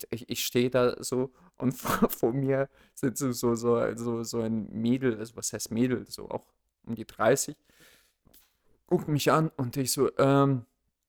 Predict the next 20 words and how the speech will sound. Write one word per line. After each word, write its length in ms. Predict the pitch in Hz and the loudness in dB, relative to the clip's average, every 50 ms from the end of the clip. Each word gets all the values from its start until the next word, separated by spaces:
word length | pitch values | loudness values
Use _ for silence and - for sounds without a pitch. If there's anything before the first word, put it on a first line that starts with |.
| _ _ _ _ - - - | _ _ _ _ -20 -8 2
ja, 160 | - 143 147 143 | 8 10 10 10
ich 180 | 127 - - | 8 6 4
wurde 340 | 139 135 127 143 131 127 - - | 2 4 6 6 6 6 4 0
hierher 400 | 110 107 120 120 131 131 143 143 | -4 -6 -4 0 4 4 4 4
geschickt, 560 | 135 - - - 143 139 135 - - - - _ - - _ _ _ _ _ | 2 -2 -4 2 4 4 2 2 -4 -20 -20 _ -20 -20 _ _ _ _ _
äh, 80 | - 123 | 0 2
weil 1040 | 120 120 120 120 123 123 123 120 117 - - _ - 131 120 - 123 120 120 120 | 2 2 4 4 4 4 4 2 2 -2 -6 _ -12 -8 -2 4 4 4 4 4
ich 320 | 120 117 - - - - - | 2 -2 -4 -8 -12 -12 -12
sei, 600 | - 113 113 113 113 110 120 117 120 117 117 117 | -12 -12 -10 -10 -6 0 2 4 4 4 2 2
seit, 560 | 113 120 117 117 113 113 113 - - - _ - - | 0 0 0 0 2 0 -2 -4 -8 -20 _ -12 -10
ähm, 360 | 113 110 110 117 113 104 104 _ _ _ - | -8 -6 -4 -4 -4 -6 -8 _ _ _ -8
ich, 240 | - 117 - - - | -8 -8 -6 -6 -8
ich 160 | 107 - - | -4 0 0
hab 140 | 120 - 127 | 0 0 0
mit 120 | 123 - | -2 -2
der 80 | 120 - | -2 -2
Kollegin 380 | - 123 123 127 - 135 123 | -2 -2 -2 -2 -4 -4 -4
gesprochen 440 | - - - _ - 113 - 117 113 | -4 -6 -8 _ -6 -6 -4 -4 -6
am 140 | 107 110 107 | -6 -6 -6
Telefon, 420 | - 123 113 120 - - 127 127 | -6 -8 -8 -6 -6 -4 -6 -6